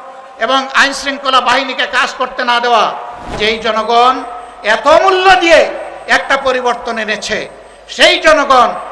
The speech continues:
আরেকটা ফেসিবাদ কায়েম করতে দিবে না, ইনশাআল্লাহ। তাদের অপকর্মের স্বাদ ভোগ করে তারা বিদায় নিল। একই অপকর্ম যদি এখন আর কেউ করে, তাহলে তাদের জন্য এর চাইতে ভয়ঙ্কর স্বাদ অপেক্ষা করছে।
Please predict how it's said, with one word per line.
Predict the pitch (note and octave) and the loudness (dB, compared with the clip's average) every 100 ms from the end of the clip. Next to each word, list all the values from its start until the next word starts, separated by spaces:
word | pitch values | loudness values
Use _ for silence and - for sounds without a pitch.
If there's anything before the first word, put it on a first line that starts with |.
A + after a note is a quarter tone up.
| - | -6
আরেকটা | F3 A#3 D#4+ E4+ D4+ C#4 | 2 6 6 4 0 0
ফেসিবাদ | B3 A#3+ C#4 B3+ A3+ - | -2 -6 0 2 2 2
কায়েম | A3 A3 G#3+ | 2 2 -2
করতে | G#3+ G#3+ G3+ G3 F#3+ | -4 -2 -4 -4 -4
দিবে | G3+ F#3+ | 0 2
না, | F#3+ F3+ F3+ | 2 2 -2
ইনশাআল্লাহ। | G3 - G3 E3 D#3+ E3 E3+ D#3 - - - - - - - - - - - - - - - - | -8 -4 0 2 2 0 2 2 -2 -8 -10 -10 -10 -10 -10 -10 -10 -12 -14 -16 -16 -14 -12 -8
তাদের | A3+ D#4 C#4 | -6 -4 -2
অপকর্মের | C4 C4 B3+ C4+ B3+ B3 | -2 -4 -4 -4 -2 -4
স্বাদ | B3 - A3+ B3 B3 B3 | -4 0 2 2 0 0
ভোগ | C4 - | 0 -2
করে | A#3+ | -6
তারা | A3 A3 G#3 | -4 -4 -4
বিদায় | G3+ G3 G3 | -4 -4 -4
নিল। | F#3+ E3+ C3+ - - - - - - | -6 -8 -10 -16 -20 -20 -20 -20 0
একই | A#3+ E4+ G4+ | 4 4 6
অপকর্ম | G4 F#4+ F#4+ F#4 G4+ F4+ F4+ | 6 6 4 4 4 4 4
যদি | F4 E4+ | 4 4
এখন | D#4 D4 D4 | 4 2 2
আর | C4 B3+ | 2 2
কেউ | B3+ A#3+ G#3+ | 0 -2 -2
করে, | G3+ F3 C3 - - - - - - | -2 -4 -8 -18 -20 -20 -20 -14 -4
তাহলে | B3 A#3+ A#3+ | 0 0 -2
তাদের | - A#3+ B3+ C4 | -2 -2 0 -2
জন্য | B3+ B3 A3+ | -4 -6 -6
এর | G#3+ A#3+ - | -4 -4 -4
চাইতে | - A3 A#3 | -8 -8 -8
ভয়ঙ্কর | F3+ - A3 A3+ - G#3 | -8 0 2 2 -2 -6
স্বাদ | G3+ - E3+ F3 | -6 -2 -2 -2
অপেক্ষা | F3 D#3+ - | -8 -10 -8
করছে। | - C3 - | -10 -10 -16